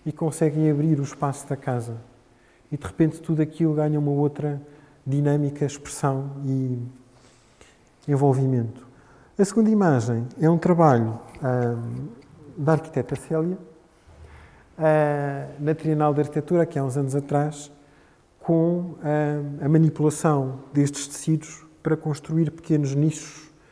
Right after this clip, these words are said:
com objetos lá dentro. Portanto, são, ahm, limites, paredes, entre aspas, que são criadas,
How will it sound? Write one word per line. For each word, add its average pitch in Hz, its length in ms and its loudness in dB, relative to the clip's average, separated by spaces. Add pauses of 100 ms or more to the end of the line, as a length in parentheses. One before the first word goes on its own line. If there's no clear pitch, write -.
(200)
com 156 120 -2
objetos 151 440 2
lá 139 140 -2
dentro. 139 440 -2 (580)
Portanto, 143 340 -4 (140)
são, 147 540 2 (440)
ahm, 127 400 -2 (440)
limites, 147 760 2 (120)
paredes, 143 520 0
entre 127 240 -6
aspas, 131 320 -8
que - 100 -20
são 143 200 -4
criadas, 143 760 -4